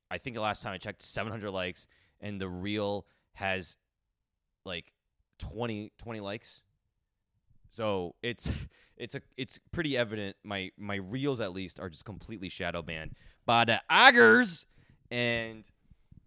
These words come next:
um, yeah, go follow me. Go follow, like, share. YouTube dot com slash James Camacho. Please subscribe if you don't already. Um, we're ten away right now from ten K, which would be amazing.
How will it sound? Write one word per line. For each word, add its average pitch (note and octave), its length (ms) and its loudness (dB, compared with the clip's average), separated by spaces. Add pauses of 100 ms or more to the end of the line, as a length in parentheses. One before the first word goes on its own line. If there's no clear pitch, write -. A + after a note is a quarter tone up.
(220)
um, G2 680 -2 (1160)
yeah, B2 160 -2
go A#2 120 -10
follow A#2+ 320 0
me. A2+ 160 -6
Go G2+ 140 -8
follow, G#2 500 -4
like, G2 280 -4
share. F2 560 -6 (360)
YouTube A#2 380 -8
dot G#2 220 -2
com G2 200 -6
slash F#2 260 -8
James G2 180 -10
Camacho. F#2 360 -10
Please A#2 200 -10
subscribe G2 320 -6
if F2+ 100 -12
you F#2 60 -8
don't F#2 180 -6
already. F2+ 380 -6 (400)
Um, F2+ 340 -8
we're F#2 120 -8
ten B2 280 -10
away A2 220 -4
right G2 200 -4
now F2 180 -6
from D#2+ 220 -12
ten F#2 220 -10
K, E2+ 240 -4
which E2+ 160 -8
would E2+ 100 -14
be F2 120 -8
amazing. D#2+ 580 -10